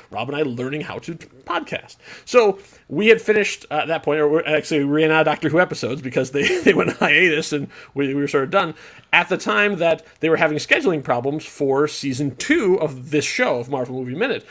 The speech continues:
And so we talked, we had, we sort of had known some of the Next Reel guys and we had got into a conversation. And so they brought us on,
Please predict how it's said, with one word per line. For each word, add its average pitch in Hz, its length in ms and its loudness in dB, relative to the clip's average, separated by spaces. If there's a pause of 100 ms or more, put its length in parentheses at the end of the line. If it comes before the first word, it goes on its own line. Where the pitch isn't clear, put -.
(140)
And 143 180 -6
so 143 300 0 (260)
we 131 400 -4 (160)
talked, 123 240 -2
we 131 160 -4
had, 117 240 -6
we 120 160 -10
sort 117 200 -4
of 110 40 -10
had 107 160 -8
known 151 260 2
some 156 120 -8
of 156 60 -4
the 156 40 -4
Next 151 160 -8
Reel 156 120 -4
guys 143 260 -4
and 127 120 -8
we 127 200 -6
had 131 180 -12
got 135 120 -6
into 117 100 -10
a - 20 -8
conversation. 151 640 -4
And 135 200 -8
so 131 160 -2
they 139 140 -2
brought 123 280 -8
us 147 120 -8
on, 131 480 -10